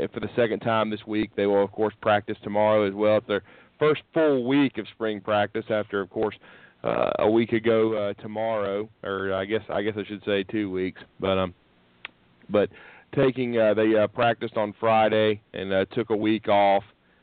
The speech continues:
uh, and now have been going at it, uh, again. So, uh, they've, uh, they've, uh, this is their first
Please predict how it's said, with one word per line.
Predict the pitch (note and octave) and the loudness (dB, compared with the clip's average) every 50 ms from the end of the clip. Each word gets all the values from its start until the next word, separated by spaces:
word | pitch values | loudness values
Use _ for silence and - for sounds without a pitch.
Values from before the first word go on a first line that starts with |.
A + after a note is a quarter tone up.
| _ - | _ -12
uh, | - - - F#2+ F#2 F#2 | -8 -6 -4 -2 -2 -2
and | G#2 G#2+ | -2 -2
now | G#2 G#2 G#2 G#2 G#2 G2+ | -2 0 2 2 2 2
have | G#2+ G#2 G2+ | 0 -2 -2
been | G2+ G#2+ G#2 G#2 G2+ | -2 -2 -4 -2 -2
going | G#2 G#2+ G#2+ G#2+ G#2 G2+ | 0 0 0 0 2 2
at | G#2 G#2 G#2 G#2 | 2 4 4 4
it, | G#2 G#2 G2 - _ _ - | 2 2 0 -4 _ _ -8
uh, | F#2 F#2 F2+ F2 F#2 G2 G2 | -6 -4 -2 0 0 0 -2
again. | G2 G2+ G#2 G#2 G#2+ G#2 G#2 G2+ G2+ G2 - | -2 -4 -2 -2 0 0 0 -2 -2 -4 -4
So, | - F#2+ F#2 F2 - - - - - _ - | -4 -2 -2 -4 -6 -12 -20 -20 -20 _ -4
uh, | - - G#2 G2+ | -2 0 0 2
they've, | G#2 G#2+ G#2+ G2+ G2 | 2 2 2 2 2
uh, | G#2+ G#2 G#2 | 2 2 2
they've, | G2+ G#2 G#2+ G#2 | 2 0 0 0
uh, | G#2 G#2+ G#2 G2 | 0 0 0 0
this | F2+ G#2 A2 G#2 | -2 -4 -6 -6
is | G#2+ G#2 G2+ G#2 | -8 -10 -6 -2
their | A2+ G#2 | -2 -2
first | G2+ - - A2+ A2 - | -2 -2 -2 -2 -2 -2